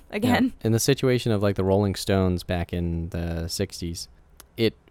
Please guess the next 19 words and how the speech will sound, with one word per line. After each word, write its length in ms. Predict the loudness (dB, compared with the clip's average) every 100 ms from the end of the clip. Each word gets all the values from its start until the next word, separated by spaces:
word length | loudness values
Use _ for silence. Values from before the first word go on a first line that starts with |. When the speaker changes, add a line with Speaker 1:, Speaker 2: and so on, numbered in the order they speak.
| _
Speaker 1:
falls 360 | -2 2 2 2
upon 400 | 0 2 2 2
Rolling 320 | 2 2 0
Stones 300 | -2 -2 0
only 240 | 0 0
because 340 | 0 -2 -2 0
they 280 | 0 0 -2
were 180 | -4
part 240 | -4 -2 -2
of 60 |
the 100 | -2
organization. 760 | -4 -4 -6 -8 -10 -10 -10 -10
They 100 | -4 0
were 100 | 0
a 60 |
part 280 | 2 2 2
of 80 | -2
organizing 840 | 0 0 0 -2 -2 -4 -6 -6
that 300 | -4 -2 -4